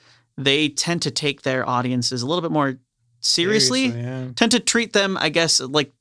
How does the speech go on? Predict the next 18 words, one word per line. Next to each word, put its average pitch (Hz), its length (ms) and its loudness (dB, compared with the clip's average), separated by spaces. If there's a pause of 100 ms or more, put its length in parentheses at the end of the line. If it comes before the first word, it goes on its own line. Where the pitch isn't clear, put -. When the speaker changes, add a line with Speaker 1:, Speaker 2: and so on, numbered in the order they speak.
Speaker 1:
like 135 220 0
they're 139 140 2
a 139 40 4
little 139 140 4
bit 131 120 -4
smarter, 127 600 0 (840)
um, 117 320 -2
which 131 220 -2
is 123 100 -4
not 135 160 0
something 127 160 -2
that, - 160 -4
you 135 60 -2
know, - 220 -8 (420)
the, 151 120 2
the 143 340 2
stereotype 165 460 0
for 127 140 -6